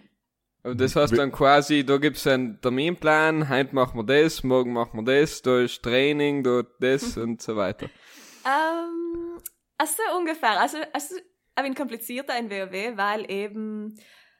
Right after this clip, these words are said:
Speaker 3: du musst allem schauen, wenn etwas Neues rauskommt, weil du spielst ja allem gegen
Speaker 1: Mhm.
Speaker 3: den Computer.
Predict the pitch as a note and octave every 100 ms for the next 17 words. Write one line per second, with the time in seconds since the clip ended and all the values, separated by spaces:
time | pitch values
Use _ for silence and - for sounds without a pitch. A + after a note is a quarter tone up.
0 | _ _ A#3+ C4 C4 G#3 A3+ A#3 G3+ A3
1 | G#3+ A3+ F#3+ F#3 F3+ G3 G3+ G3+ - E3+
2 | G3 - - F3+ F#3 G3+ A#3 - A#3+ A3
3 | F#3+ G3 G#3+ G3 F#3 F3+ F3 F3 F3 E3
4 | A2 A#2+ G#3 G3+ F#3+ F#3+ F3+ - G2+